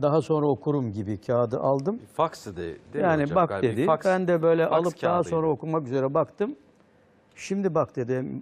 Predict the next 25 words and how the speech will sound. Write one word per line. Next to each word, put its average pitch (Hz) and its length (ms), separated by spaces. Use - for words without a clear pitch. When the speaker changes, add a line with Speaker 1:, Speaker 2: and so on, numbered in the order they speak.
Speaker 1:
"dikkat 151 320
et," 120 120
gibi. 147 300
İlgisiz 160 540
kaldığımı 160 480
görünce 180 420
dedi 170 220
ki, 120 240
"Burada 165 320
yirmi 143 540
iki 165 520
veya 131 260
yirmi 135 440
dört 139 400
gibi 123 300
bir 127 140
rakam 131 340
söyledi. 107 500
Ülkenin 160 400
parçalanacağı 135 1080
söyleniyor. 127 600
İçinde 160 360
Türkiye 156 460
de 104 80
var." 92 240